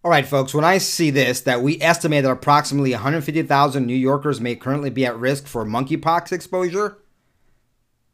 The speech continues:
does that mean there's a hundred fifty thousand New Yorkers currently having gay orgy anal sex or cuddling with people that already have the, the,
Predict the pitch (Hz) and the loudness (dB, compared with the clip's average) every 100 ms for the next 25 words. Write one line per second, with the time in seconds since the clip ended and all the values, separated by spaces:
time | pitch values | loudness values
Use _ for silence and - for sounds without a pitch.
0 | _ _ _ 127 131 165 170 165 156 147 | _ _ _ -2 4 4 4 2 2 2
1 | 147 180 143 160 160 156 160 156 143 143 | 2 0 -2 -4 0 4 4 2 0 2
2 | 147 160 175 165 - - 143 165 160 190 | 0 0 -2 -2 -6 -2 0 0 -2 -4
3 | 190 _ _ _ _ _ _ _ _ _ | -8 _ _ _ _ _ _ _ _ _
4 | 147 151 151 120 143 160 139 156 147 143 | 0 2 0 2 2 2 0 0 0 -4
5 | 147 151 151 139 - 147 180 - - _ | -2 -4 -4 -4 0 0 0 -6 -10 _
6 | _ _ _ _ _ _ _ _ _ _ | _ _ _ _ _ _ _ _ _ _
7 | _ - 147 139 135 - _ - 170 165 | _ -2 2 2 0 -10 _ 2 6 6
8 | 175 202 165 135 175 151 175 147 131 147 | 6 2 0 -2 -4 -2 0 0 0 0
9 | 160 156 139 156 143 139 143 139 | 0 0 2 0 -2 -4 -4 -4